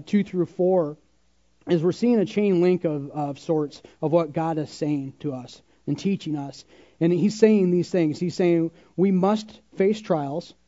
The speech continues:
Trials test our faith. Faith being tested leads to steadfastness in Christ.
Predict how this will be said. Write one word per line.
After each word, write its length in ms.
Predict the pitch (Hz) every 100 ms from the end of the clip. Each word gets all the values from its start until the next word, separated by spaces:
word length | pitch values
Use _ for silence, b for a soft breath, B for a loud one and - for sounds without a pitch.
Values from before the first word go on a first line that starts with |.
| _ _ _ b b b
Trials 420 | - 143 160 180
test 280 | - 175 -
our 140 | 214 220
faith. 500 | - 127 196 - _ _ _ _ _ _ _ _ b b b -
Faith 400 | 175 170 196 175
being 300 | 196 208 214
tested 400 | 208 185 - 175
leads 280 | 180 185 -
to 120 | 196
steadfastness 800 | - 196 - 196 196 - 214 226
in 100 | 226
Christ. 500 | 170 135 196 -